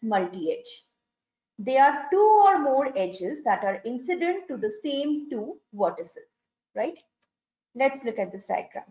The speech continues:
You can see that these are two vertices, and these two vertices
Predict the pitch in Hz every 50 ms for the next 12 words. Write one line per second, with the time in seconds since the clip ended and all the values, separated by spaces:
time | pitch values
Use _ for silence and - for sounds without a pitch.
0 | _ _ _ _ _ _ _ _ _ _ _ _ _ _ 247 269 269 302 302 302
1 | 302 370 381 381 370 370 349 359 349 240 254 277 269 285 311 302 302 302 330 330
2 | 320 311 302 277 - - 320 320 - 370 359 508 494 - - - _ _ _ _
3 | _ _ _ _ _ _ _ _ - 240 233 214 240 311 - - - _ _ _
4 | _ _ _ _ _ _ _ _ 202 185 247 269 302 302 294 - 349 403 392 359
5 | 339 277 269 - 311 330 349 - - 247 202 214 302 -